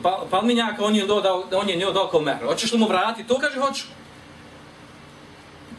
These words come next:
Onda on njega zovno, Sabit kaže, kaže, kaže, "Uzmi ti hadiku, wa talliqa", i daj joj talak.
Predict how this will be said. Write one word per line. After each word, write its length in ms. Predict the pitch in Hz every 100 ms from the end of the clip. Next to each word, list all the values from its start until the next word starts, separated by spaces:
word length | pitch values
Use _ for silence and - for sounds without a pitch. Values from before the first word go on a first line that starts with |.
| - -
Onda 300 | 208 226 220
on 120 | 226
njega 240 | 220 165
zovno, 440 | 151 165 202 294 277 - - -
Sabit 240 | 180 175
kaže, 240 | 185 214 240
kaže, 400 | 208 240 247 311 311 - -
kaže, 220 | 196 196
"Uzmi 320 | 214 254 226 -
ti 180 | 220 151
hadiku, 560 | 139 156 220 285 320 - - - -
wa 100 | 170
talliqa", 480 | 190 175 170 151 135
i 120 | 240
daj 400 | 226 - 170 190
joj 160 | 160 147
talak. 360 | 131 113 85